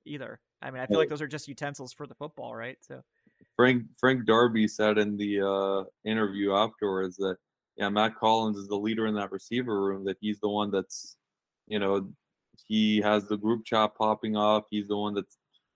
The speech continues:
Speaker 2: that's, um, planning out all the wide receiver excursions, and that,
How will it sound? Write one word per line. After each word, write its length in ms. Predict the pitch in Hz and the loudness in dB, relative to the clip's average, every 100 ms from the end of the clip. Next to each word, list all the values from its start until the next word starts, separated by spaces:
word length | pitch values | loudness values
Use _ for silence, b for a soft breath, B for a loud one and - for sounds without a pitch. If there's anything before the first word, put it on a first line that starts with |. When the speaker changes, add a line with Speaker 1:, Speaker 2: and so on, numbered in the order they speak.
| _ _ | _ _
Speaker 2:
that's, 340 | 104 104 - - | 0 0 0 0
um, 640 | 104 101 101 101 98 95 _ _ _ | 2 2 0 -2 -6 -12 _ _ _
planning 380 | - 117 113 110 | -2 0 0 2
out 180 | 110 110 | 2 4
all 200 | 110 107 | 4 4
the 220 | 107 101 | 2 0
wide 280 | 104 107 110 | 2 2 2
receiver 440 | 104 - 117 107 | -2 -8 -6 -2
excursions, 880 | 104 - - 110 113 113 113 113 107 | -2 -6 -6 -4 -2 -4 -6 -8 -6
and 180 | 101 101 | -4 -2
that, 160 | 98 | -4